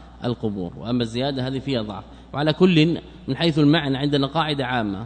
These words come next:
كل ما يفضي إلى الوقوع في الشرك الأكبر فهو، فهو محرم، فهو محرم. وإيقاد السرج، يعني البناء على المساجد، واضح، وكذلك السرج إيقاد ال-، المقابر يفضي إلى ماذا؟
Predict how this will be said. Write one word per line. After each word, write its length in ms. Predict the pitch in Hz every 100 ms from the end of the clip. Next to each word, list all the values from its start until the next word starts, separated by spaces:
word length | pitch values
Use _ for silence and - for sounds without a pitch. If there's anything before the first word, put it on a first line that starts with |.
| -
كل 320 | 180 196 165 143
ما 380 | 151 170 180
يفضي 580 | 170 170 156 120 107 101 -
إلى 220 | 139 139
الوقوع 600 | 139 139 135 160 123 104 101 - - -
في 60 | 131
الشرك 360 | 131 156 151 147
الأكبر 540 | 127 170 175 175 147
فهو، 460 | 131 147 151 180 180 - - - -
فهو 180 | 123
محرم، 420 | 110 104 117 85 85 - -
فهو 220 | 113 127
محرم. 280 | 117 113 98 - - 127
وإيقاد 600 | 139 143 160 185 170 143 - - - -
السرج، 540 | 135 - 170 151 113
يعني 520 | 113 117 143 160 180 131 113
البناء 320 | 127 131 151 165
على 120 | 160
المساجد، 460 | 156 170 196 180
واضح، 380 | 156 127 107 - - -
وكذلك 460 | 120 139 160 175 175
السرج 440 | 156 - 180 143
إيقاد 480 | 139 135 160 156 135
ال-، 360 | 139 131 135 135
المقابر 540 | 135 135 175 139 131
يفضي 340 | 139 175 165 175
إلى 120 | 156
ماذا؟ 320 | 139 120